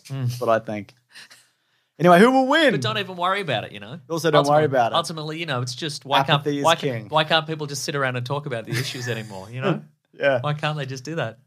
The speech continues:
Speaker 2: Ultimately, do you feel like, as a result of this, who cares?
Speaker 1: Yeah, I, I do, which is the very ethos of South Park.
Speaker 2: <laughs> Exactly.
Speaker 1: And the fact that there's five hundred million dollars, they were also on the list, Trey Parker and Matt Stone, of this, this list of people who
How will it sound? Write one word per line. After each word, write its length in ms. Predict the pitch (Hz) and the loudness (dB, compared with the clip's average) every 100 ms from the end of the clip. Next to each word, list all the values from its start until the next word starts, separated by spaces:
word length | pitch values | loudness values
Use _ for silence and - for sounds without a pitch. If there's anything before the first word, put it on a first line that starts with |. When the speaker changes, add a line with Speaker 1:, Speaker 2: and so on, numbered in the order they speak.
| - | 4
Speaker 2:
Ultimately, 580 | 220 226 185 143 135 120 | 6 6 2 2 2 2
do 120 | 131 | 0
you 80 | 165 | -2
feel 240 | 123 165 151 | 0 0 4
like, 280 | 135 123 123 | 6 4 2
as 140 | 131 | -4
a 40 | 131 | -4
result 340 | 120 117 113 | -2 -2 -2
of 80 | 113 | -6
this, 160 | 113 - | -6 -4
who 160 | 135 | -4
cares? 540 | 120 131 117 202 - - | -2 -2 -2 -2 -6 -2
Speaker 1:
Yeah, 260 | 233 277 131 | 2 4 2
I, 100 | 123 170 156 | -4 -8 -6
I 100 | 185 | -6
do, 300 | 196 269 123 - - | -2 -2 -2 -6 -10
which 160 | 240 - | -8 -6
is 60 | 180 | -2
the 100 | 165 | 0
very 280 | 180 185 | 2 2
ethos 320 | 165 175 156 156 | 2 2 2 0
of 80 | |
South 340 | 135 151 180 - | 0 4 4 4
Park. 260 | 156 - 269 | 2 4 2
Speaker 2:
<laughs> 200 | - 226 | 0 -4
Exactly. 280 | 160 165 | -2 -2
Speaker 1:
And 80 | 180 | 0
the 40 | 214 | 2
fact 180 | 226 220 | 2 0
that 100 | 196 | -4
there's 160 | 175 151 | -4 2
five 200 | 180 160 | 4 4
hundred 240 | 160 131 | 0 -4
million 240 | 143 139 120 | -6 -4 0
dollars, 200 | 135 127 - - | -2 -2 -8 2
they 100 | 226 | 4
were 100 | 190 | 4
also 180 | 202 190 | 2 2
on 60 | 139 | 0
the 60 | |
list, 180 | 117 107 | -4 -4
Trey 160 | - 131 | -2 0
Parker 320 | 127 117 123 | 2 0 -2
and 100 | 110 | -8
Matt 160 | 101 - | -10 -10
Stone, 380 | 107 95 82 92 _ | -10 -10 -12 -18 _
of 160 | 107 101 | -20 -16
this, 240 | 110 - | -12 -12
this 200 | - 123 | -10 -10
list 220 | 120 120 120 | -8 -8 -10
of 180 | 107 - | -12 -10
people 240 | 123 107 | -8 -8
who 260 | 113 101 | -12 -12